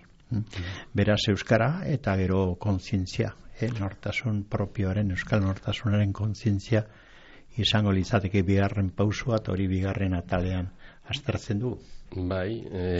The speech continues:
Speaker 2: izenburua Bilbon dabil Gabriel Aresti da, baina, mm, euskaraz dabil, esango genuke, ez da, euskaraz dabil. E, beste pasarte hau topatu dut liburuan, e, horregatik gustatzen zait Bilbo.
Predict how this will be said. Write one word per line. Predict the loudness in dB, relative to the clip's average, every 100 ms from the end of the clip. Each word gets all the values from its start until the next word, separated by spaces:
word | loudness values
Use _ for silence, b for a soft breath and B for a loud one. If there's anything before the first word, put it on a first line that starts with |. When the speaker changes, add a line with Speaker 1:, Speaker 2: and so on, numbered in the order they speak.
| 2
Speaker 2:
izenburua | 2 6 6 8 6
Bilbon | 6 4 4 4 6
dabil | 4 4 2 0
Gabriel | 0 0 0 0 0
Aresti | 0 -4 -2 2
da, | 6 6
baina, | 6 4 2 2 -2 -6 -20 -16 -8
mm, | -6 -8 -12 -12
euskaraz | -8 -2 0 0 -4
dabil, | -6 -4 -6 -8 -16 -6
esango | -6 -2 -2 -2 -2
genuke, | -2 -4 -6 -8
ez | -6
da, | -4 -2 -2
euskaraz | -6 -8 -6 -6 -6
dabil. | -6 -6 -8 B B B B 2
E, | 4 6 6 2 -4 -10
beste | -4 2 2 6 6
pasarte | 6 4 4 6
hau | 6
topatu | 6 2 2 4 4
dut | 4
liburuan, | 2 2 4 4 4 0 B B B B B B B B -20 -4
e, | 0 2 2 0 -2 -2 -4 -10 B B -20 -20 -20 -10
horregatik | -4 2 4 4 2
gustatzen | -4 -4 -6 -6 -6
zait | -2 -2 0
Bilbo. | 0 0 -2 -6